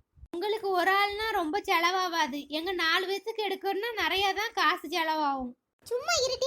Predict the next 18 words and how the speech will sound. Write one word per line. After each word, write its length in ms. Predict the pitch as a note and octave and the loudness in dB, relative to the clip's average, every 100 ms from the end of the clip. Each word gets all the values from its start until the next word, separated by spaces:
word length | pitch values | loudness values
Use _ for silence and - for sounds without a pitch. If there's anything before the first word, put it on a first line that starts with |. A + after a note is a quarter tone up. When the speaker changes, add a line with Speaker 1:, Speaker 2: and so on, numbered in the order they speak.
| B4+ G#4 | 4 4
Speaker 2:
ஆச்சி 160 | C#5 | 4
தானே 180 | C5 C5 C5 | 0 0 -2
எடுத்தாரே, 340 | A#4+ A#4+ A#4 A4 | 0 2 2 2
வாங்கிக்கிடுவோம் 500 | G#4 B4+ B4+ G#4 E4 | 0 0 -2 -4 -2
நாளைக்கு. 280 | E4 - B3 _ _ _ _ _ _ | -4 -6 -14 _ _ _ _ _ _
Speaker 1:
சொன்னா 560 | - F#4+ G4 A4+ A4+ A#4 B4+ | 0 2 2 0 2 2 2
கேட்க 260 | G4+ F4 G4 | 0 0 -2
மாட்டிய. 400 | F4 E4 C#4+ D4+ D4 _ - - - | -4 -4 -4 -4 -6 _ -20 -14 -2
கடைக்கு 360 | E4 F#4 A4 A#4+ | 0 2 2 2
போக 160 | A4 A4 A#4 G#4+ | 4 2 2 2
பை 140 | F4+ F#4 A#4 | 2 2 0
எடுத்துக்கோங்க 500 | A4+ G#4+ G#4 G4+ F#4+ | -2 -2 -2 0 0
ஆச்சி, 220 | F#4 F#4+ G4+ G4+ F#4 | 0 0 0 0 0
சில 120 | E4+ E4 | -2 -2
சமயம் 260 | F#4 G4+ F#4 | -4 -4 0
கடையில 340 | D#4 E4+ F#4+ G4+ | 0 2 -2 0
க-, 160 | D#4+ C#4 | -2 0
பை 120 | D4 | 0